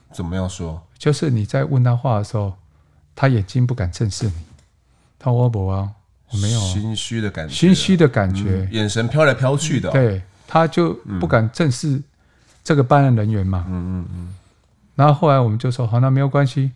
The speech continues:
Speaker 2: 后车厢打开。”一打开，还是有一股味道出来。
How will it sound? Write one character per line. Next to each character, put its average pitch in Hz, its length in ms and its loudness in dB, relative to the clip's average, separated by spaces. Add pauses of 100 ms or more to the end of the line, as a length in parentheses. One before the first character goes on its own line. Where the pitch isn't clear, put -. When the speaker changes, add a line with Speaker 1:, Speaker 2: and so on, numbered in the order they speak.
(200)
Speaker 2:
后 147 180 0
车 135 140 -2
厢 131 180 0
打 101 120 -2
开。” 104 280 -4 (2000)
一 - 60 -10
打 95 220 0
开， 120 340 0 (960)
还 117 220 0
是 123 140 -2
有 117 80 2
一 107 40 -2
股 117 280 -12
味 113 120 -2
道 101 180 -6
出 101 200 -10
来。 - 260 -16